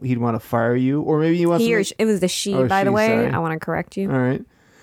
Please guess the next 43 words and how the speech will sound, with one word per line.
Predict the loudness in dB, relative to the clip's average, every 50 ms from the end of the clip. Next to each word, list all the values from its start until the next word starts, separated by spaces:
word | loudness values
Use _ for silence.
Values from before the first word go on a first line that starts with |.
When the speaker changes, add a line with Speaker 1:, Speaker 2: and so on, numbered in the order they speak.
| -20 -20 _
Speaker 1:
Uh, | -4 0 0 2
or | 2 2 2 2
maybe, | 2 2 0 0 0 0 2 2 2
uh, | 2 2 2
you | 2 0 0 -2 -2 -2
should | -2 -2 -2 0
be | 0 0
employee | 0 -2 -2 0 0 0 2 2
of | 2 2
the | 2
month, | 0 0 0 -2 -2 -4
right? | -2 0 0 0 0
They | 0 -2
want, | -2 -2 -2 -4 -4 -4
might | -4 -2 -2
wanna | 0 0 -2 -2
determine | -2 -2 -2 -2 0 0 0 0 0
that | 0 0 -2 -4
sort | -4 -6 -6 -4
of | -4
thing. | -6 -6 -8 -8 -10 -14 _ _ _
So | _ -2 0
that's | 2 2 2 2 2
what | 2 2
analysis | 4 4 4 4 4 2 2 -2 -2 -2
of | 0 2
variance | 4 4 4 2 2 0
is | -4 0
good | 0 0 0 0
for. | 0 0 2 4 4
And | 4 2
the | 0
key | -2 -4 -4 -2 -2 0 0 0 0 -2
sort | -2 0 0 0 2 2
of | 2 0 0
intuition | -2 -2 0 2 2 2 2 2 0 0 2
to | 4
walk | 4 4 2 2 2
away | 2 2 2 2
with | 2 0 0 -2 -2
is | -2 -2 -2 -2 0
that | 0 0 0 0 -4 -10 -20 -20 -20 -20 -20 -20 _ _ 0
it | 2 2 2 0 -2